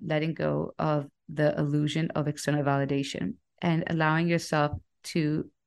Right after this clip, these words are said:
see your wholeness and feel good enough right now? Because a lot of times we are looking outside of us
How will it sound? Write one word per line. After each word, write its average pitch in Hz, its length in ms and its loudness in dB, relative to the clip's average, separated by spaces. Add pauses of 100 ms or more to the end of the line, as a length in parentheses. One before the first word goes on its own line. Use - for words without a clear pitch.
(500)
see 226 320 4
your 185 180 10
wholeness 165 680 2
and 170 120 4
feel 170 320 2
good 151 200 0
enough 147 300 0 (280)
right 147 300 -2
now? 143 260 -4 (120)
Because 208 380 0
a - 60 2
lot 190 160 2
of 277 80 0
times 185 440 2
we 196 300 0
are 180 200 4
looking 185 340 0
outside 185 400 0
of 143 100 -2
us 143 160 -2